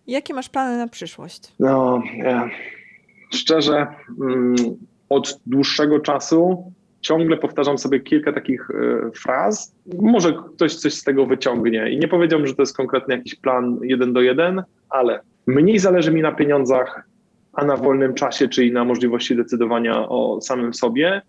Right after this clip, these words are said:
Speaker 2: I to nas, jakby dlaczego o tym myślę i dlaczego sobie cały czas to przypominam, bo zauważyłem, że w moim życiu bardzo często próbowałem złapać kilka srok za ogon,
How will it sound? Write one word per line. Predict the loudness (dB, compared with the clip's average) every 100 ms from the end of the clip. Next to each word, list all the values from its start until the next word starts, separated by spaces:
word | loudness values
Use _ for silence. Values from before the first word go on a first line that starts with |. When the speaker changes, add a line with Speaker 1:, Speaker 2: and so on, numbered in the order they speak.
| _ _ _ -6
Speaker 2:
I | -6 -4
to | -2 0
nas, | 0 0 -4 -8 -16 _ -2
jakby | 0 2
dlaczego | 0 2 2 2
o |
tym | 2 -2
myślę | -2 2 0
i |
dlaczego | 2 2 0
sobie | 0 0
cały | 0
czas | -2 -2
to | -4
przypominam, | -2 -2 -2 0 0 -2 -6 _ _ _
bo | 2 4
zauważyłem, | 4 4 4 2 2
że | 0
w | 2
moim | 0 2
życiu | 0 2 2
bardzo | 2 0
często | 0 -4 0 2 2 0
próbowałem | -2 2 2 2 2
złapać | 0 0 -2 -2
kilka | -2 -2
srok | -4 0 0 0
za | 0
ogon, | 0 2 0